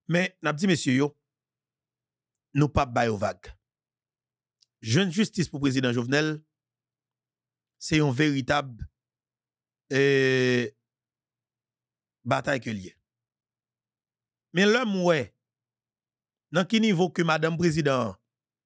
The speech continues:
comprenne Jean système d'assassiner président,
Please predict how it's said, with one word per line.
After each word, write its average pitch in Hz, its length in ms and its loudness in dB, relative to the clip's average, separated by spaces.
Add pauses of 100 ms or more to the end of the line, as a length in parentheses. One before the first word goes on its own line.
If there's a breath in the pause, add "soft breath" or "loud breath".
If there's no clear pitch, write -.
(360)
comprenne 156 600 -2 (560)
Jean 123 180 0
système 160 360 -2
d'assassiner 139 400 -2
président, 151 500 -2